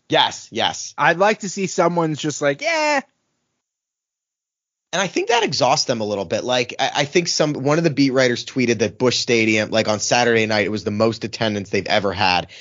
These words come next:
Speaker 1: at any game, playoff games, World Series, anything. And, like, I wonder if that gets exhausting, kind of being, like, a traveling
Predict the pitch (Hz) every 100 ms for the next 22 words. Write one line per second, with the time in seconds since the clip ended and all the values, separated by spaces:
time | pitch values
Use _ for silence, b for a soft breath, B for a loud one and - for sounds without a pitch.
0 | B 127 131 127 113 85 80 - 139 131
1 | 127 - 139 123 120 113 107 104 131 117
2 | - 120 113 87 113 95 - 73 B B
3 | - 156 160 - 156 147 196 240 233 196
4 | 151 160 151 107 117 117 - 113 95 113
5 | 87 110 107 104 - - 113 107 104 107
6 | 98